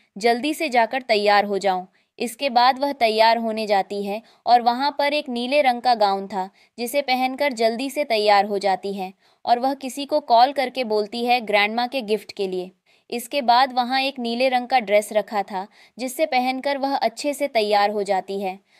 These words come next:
वह उसे पहनकर बाहर निकल ही रही थी, तभी उसे एक आदमी मिलता है जो पहले टारगेट रह चुका था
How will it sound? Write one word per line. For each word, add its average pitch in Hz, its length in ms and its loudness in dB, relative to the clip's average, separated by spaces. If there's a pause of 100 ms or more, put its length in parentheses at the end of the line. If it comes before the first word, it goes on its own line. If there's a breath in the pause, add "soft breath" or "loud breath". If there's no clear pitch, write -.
(160 soft breath)
वह 254 100 2
उसे 262 280 0
पहनकर 240 440 -2
बाहर 226 320 2
निकल 240 300 0
ही 254 160 -4
रही 220 200 -2
थी, 269 340 -12
तभी 247 280 2
उसे 269 300 -4
एक 269 120 -4
आदमी 214 340 -2
मिलता 208 300 -2
है 208 240 -4 (360 soft breath)
जो 285 140 -2
पहले 294 400 0
टारगेट 233 500 0
रह 220 140 0
चुका 214 320 -2
था 233 240 -4